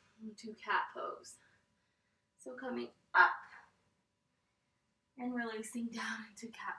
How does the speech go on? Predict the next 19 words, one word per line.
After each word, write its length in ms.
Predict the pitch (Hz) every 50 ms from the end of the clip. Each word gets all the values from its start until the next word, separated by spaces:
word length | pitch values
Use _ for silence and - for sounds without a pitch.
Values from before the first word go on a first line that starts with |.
| - -
pose. 420 | 190 185 - - - - - - - _ _ _ _ _ - - - - _ - - _ -
Focus 260 | 277 285 311 370 349 - 320
on 140 | 302 285 247
breathing 380 | 254 262 262 247 254 240 226 220 -
in 240 | - 254 277 302 339 440 440 415 381
as 140 | - - 262
you 60 | 254 -
come 220 | - 254 254 240 262
up 240 | 339 - 554 539 - - - - - _ _ _ _ _ _ _ _ _ _ _ _ _ _ _ _ _ _ _ _ _ _ _ _ _ _ _ _ - 254
and 140 | 254 240 - - - 254
exhaling 680 | 247 247 254 - - 226 226 214 208 202 202 202 196 196 202
as 80 | -
you 60 | 214 208
come 300 | - - - - - - -
down. 440 | - - - - - - - - - - _ _ _ _ _ _ _ _ _ _ _ _ _ _ _ _ _
Find 260 | - 294 294 294 294 302
your 140 | 302 294 294
breath 320 | 294 269 269 269 262 - -
here 500 | - 269 262 262 254 247 247 254 254 -